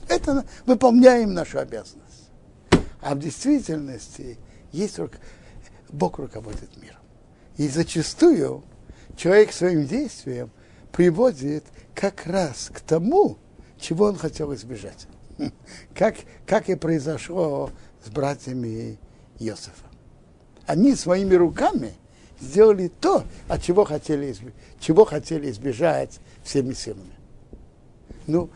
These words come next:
хотите привести еще пример? Давайте, давайте с фараоном. Фараон, э, ему астрологи сказали, что в этот день ро-, родится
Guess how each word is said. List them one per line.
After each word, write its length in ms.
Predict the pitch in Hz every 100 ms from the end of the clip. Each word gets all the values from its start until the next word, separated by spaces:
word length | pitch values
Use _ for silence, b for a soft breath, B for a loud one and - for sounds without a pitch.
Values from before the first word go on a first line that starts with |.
| B
хотите 380 | - 139 180 175
привести 480 | 160 160 165 - 160
еще 260 | 139 135 135
пример? 420 | 185 208 220 - - - - -
Давайте, 460 | 160 175 160 - 151 b b
давайте 300 | 196 220 -
с 40 |
фараоном. 540 | - 240 214 202 196 - - - - - b b b b b b
Фараон, 540 | - 170 165 135 156 165 _ - - - - - _ _ _ _ _ - - - - - - - b b b b b _ -
э, 440 | 120 127 120 131 -
ему 220 | 143 170
астрологи 560 | 156 - 165 156 139
сказали, 580 | 131 - 120 95 90 127 - _ _ - _ - _ _ - -
что 240 | - 135
в 100 | 127
этот 360 | 226 190 151 110
день 320 | 202 277 302 - - - _ - - B B B B B B B B B _ _ _ - _ -
ро-, 500 | 139 160 156 - -
родится 960 | - 143 143 120 240 - - 131 127 135